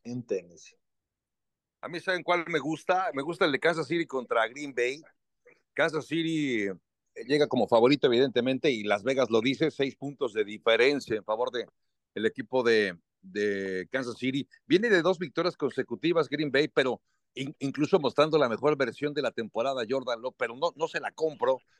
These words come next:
Speaker 2: enfrentando a Kansas City, porque además cuenta con una gran defensiva. Me quedo con Kansas City superando esa línea de los seis puntos. Yo veo ganando,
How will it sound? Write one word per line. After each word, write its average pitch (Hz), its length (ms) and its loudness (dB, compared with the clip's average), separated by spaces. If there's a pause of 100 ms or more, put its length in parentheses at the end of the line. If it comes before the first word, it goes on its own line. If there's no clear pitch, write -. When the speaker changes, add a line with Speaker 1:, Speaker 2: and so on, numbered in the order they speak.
(220)
Speaker 2:
enfrentando 117 720 2
a 101 40 0
Kansas 120 300 -2
City, 143 200 -4
porque 104 220 -2
además 120 220 0
cuenta 131 240 -2
con 110 140 -2
una 123 180 -2
gran 123 160 0
defensiva. 110 400 -4
Me 113 100 -6
quedo 165 200 4
con 160 120 -4
Kansas 131 260 -4
City 160 280 -4 (360)
superando 147 540 2
esa 143 160 2
línea 131 300 2
de 110 80 0
los 101 140 -4
seis 123 160 -2
puntos. 139 440 -6
Yo 123 240 4
veo 135 100 0
ganando, 127 420 0